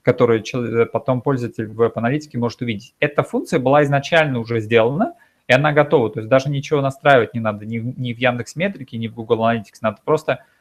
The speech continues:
правильно их указать. И всё. Поэтому, получается, вы добавляете их просто в ссылку, и дальше идёте и смотрите вашу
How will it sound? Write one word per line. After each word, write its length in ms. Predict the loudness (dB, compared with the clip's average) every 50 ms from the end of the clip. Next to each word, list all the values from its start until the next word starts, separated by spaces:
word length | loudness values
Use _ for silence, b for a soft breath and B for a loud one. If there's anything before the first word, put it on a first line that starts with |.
| b b _ _
правильно 400 | 4 4 4 4 4 2 0 -2
их 180 | -4 -4 -6
указать. 560 | -8 -2 -2 -2 0 0 0 -2 -2 -6 -18 _ _ _ _ _ _ _ _ _ _ _ _ _ _ _ _
И 320 | -6 -4 -2 -2 -2 -2
всё. 420 | -4 -4 -2 0 0 0 -2 -4 0 _
Поэтому, 380 | 4 4 4 2 -2 -2 -2
получается, 520 | 0 -2 0 2 4 2 2 2 0 -2 -2
вы 80 | -2
добавляете 540 | -2 2 0 2 4 6 4 4 4 2 -6
их 80 | -8 _
просто 640 | 0 0 0 0 0 _ 2 4 4 4 2 2
в 360 | 0 0 2 2 0 0 -2 _ _
ссылку, 720 | -14 -6 0 2 2 2 2 2 2 4 4 4 2 b b b
и 100 | b 4
дальше 540 | 4 4 4 4 -2 0 2 2 0 -2 -6 _ _ _ _ _ _ _ -6
идёте 320 | 0 2 2 2 2 -2
и 80 | -2 -2
смотрите 500 | -4 -2 -2 -2 -2 -4 -4 -4 -4 0
вашу 680 | 2 2 2 2 -2 -4 -2 0 2 2 0 0 b